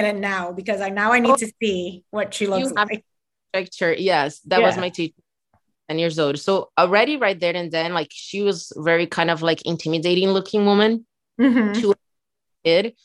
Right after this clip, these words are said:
Speaker 2: And she would shame us in class. She would make us go to the board and do, you know, solve the problem in front of the whole class. And when we, you couldn't move forward with the math problem,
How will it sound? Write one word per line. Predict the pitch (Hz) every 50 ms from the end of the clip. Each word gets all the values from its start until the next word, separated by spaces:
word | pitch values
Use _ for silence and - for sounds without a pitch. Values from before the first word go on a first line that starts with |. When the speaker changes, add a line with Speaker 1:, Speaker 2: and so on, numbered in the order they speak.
| _ _ _ _ _ _ _ _ _ _ _ _ _ - 214
Speaker 2:
And | 226 233
she | 226 - - 254
would | 240 254 226 -
shame | - - - - - - - 180 180 196 214 208
us | 175 165 143 156
in | 156 156
class. | - - - 160 170 139 120 123 147 - - - - 170
She | - - 220
would | 220 226 254
make | 247 233 196 180 180 180 180 -
us | 208 202 180 175
go | 160 147 - 160 160 165 170 175 180 180 175 - - -
to | - 170 170 170 170 165
the | 156 147 160
board | 143 135 147 147 151 156 160 151 - -
and | 147 151 151 147 139
do, | 165 165 160 160 160 160 156 143 -
you | 165 165
know, | 156 147 143 139 139 _ _ _ _ _ _ - - _
solve | - - - 160 160 156 156
the | 160
problem | 156 - - 147 151 151 156 156 -
in | - 160
front | - - 160 156
of | 147
the | 156
whole | 147 180 180 180
class. | - - 123 123 123 123 - - -
And | - 151 156 156
when | 165 165 165
we, | 165
you | 160 160
couldn't | 165 - 208 196 202 196
move | 185 180 180 175
forward | - - 160 160 160 160 147 143
with | 156 156 147 _ -
the | 143 143 156 147 139 -
math | 143 143 147 143 143 143 - -
problem, | - 143 139 139 135 151 151 151 156